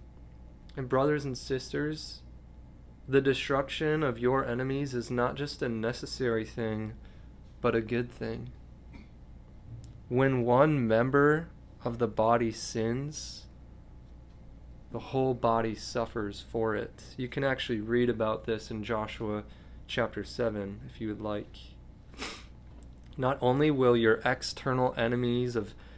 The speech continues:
Satan and those who are opposed to God be finally cut off,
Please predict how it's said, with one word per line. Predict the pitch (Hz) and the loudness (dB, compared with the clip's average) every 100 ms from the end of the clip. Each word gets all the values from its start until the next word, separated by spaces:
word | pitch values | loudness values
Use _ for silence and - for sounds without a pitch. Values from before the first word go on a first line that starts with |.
| - - | -18 -10
Satan | - - 127 147 139 131 | -2 4 4 4 0 0
and | 110 107 | 2 4
those | 117 123 127 123 - | 8 8 6 2 0
who | 120 113 113 - - 135 | 0 0 -2 -12 -4 4
are | 120 | 4
opposed | 110 - 131 127 131 131 - | 4 -2 4 6 6 2 -2
to | 120 | -2
God | 110 113 113 120 | 2 4 4 2
be | 117 | -4
finally | - - 123 117 123 127 127 127 | -6 -4 0 4 2 2 2 0
cut | 127 131 120 | -2 0 0
off, | 120 104 117 139 - - | 0 -2 -2 -4 -14 -16